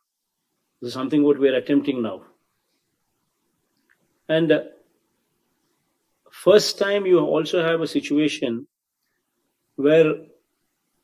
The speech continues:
even if that paddy is not of the best of the quality, broken, discolored, even this category of paddy also, తడిచిన,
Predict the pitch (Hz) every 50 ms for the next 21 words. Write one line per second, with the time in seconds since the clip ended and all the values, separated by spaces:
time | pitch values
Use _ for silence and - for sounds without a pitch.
0 | _ _ _ _ _ 143 151 165 175 175 208 196 190 185 165 180 175 165 160 -
1 | - - 139 135 147 147 160 170 165 151 151 147 - - - - - - - -
2 | _ _ _ _ _ _ _ _ _ _ _ _ _ _ _ _ _ _ _ _
3 | _ _ _ _ _ _ _ _ _ _ _ _ _ _ _ _ _ - 123 143
4 | 160 160 180 156 147 156 - 143 139 - - 143 135 135 135 - 131 123 120 -
5 | 117 - - - - - _ _ _ _ _ _ _ _ _ _ _ _ _ _
6 | _ _ _ _ - 123 131 139 143 147 143 - 147 143 139 131 123 117 113 131
7 | - - - 143 139 131 135 131 127 123 113 - - - - _ _ - 143 143
8 | 135 175 180 175 - - 180 185 156 180 170 160 165 156 151 151 147 143 - -
9 | - 131 131 127 135 135 123 120 135 143 139 - - 123 107 214 - - _ _
10 | _ _ _ _ _ _ _ _ _ _ _ _ _ _ _ _ _ _ _ _
11 | _ _ _ _ _ _ _ _ _ _ _ _ - 135 135 127 127 - - 143
12 | 127